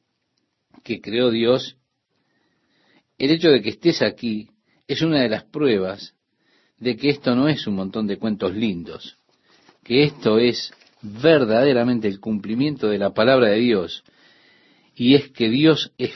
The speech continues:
fiel a su promesa?" Le dije entonces de otra forma, "Tú no estarías aquí ahora y no tendrías derecho a estar aquí, pero porque Dios es fiel a sus promesas,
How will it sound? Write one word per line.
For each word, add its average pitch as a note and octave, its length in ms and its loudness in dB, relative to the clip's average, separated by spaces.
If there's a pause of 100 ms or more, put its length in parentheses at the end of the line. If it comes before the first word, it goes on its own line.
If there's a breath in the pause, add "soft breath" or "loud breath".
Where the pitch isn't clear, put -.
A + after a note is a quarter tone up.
(100)
fiel C3 260 2
a G#2 80 -2
su A2 180 -10
promesa?" G2+ 680 -10 (1000)
Le G#2+ 120 -6
dije B2 220 2
entonces B2 440 2
de A#2 80 2
otra A2 180 0
forma, A2+ 380 0 (440 soft breath)
"Tú F3 280 8
no B2 160 2
estarías A2+ 480 0
aquí G#2 260 -4
ahora A2+ 260 0
y A#2 60 0
no C3+ 100 0
tendrías B2+ 400 2
derecho A#2+ 560 2
a E2 80 -12
estar F#2+ 220 -8
aquí, F2 380 -14 (640 soft breath)
pero D3 200 6
porque B2 300 4
Dios E3 280 4
es D3 120 4
fiel E3+ 260 2
a F#2 60 0
sus - 180 -8
promesas, G2+ 760 -8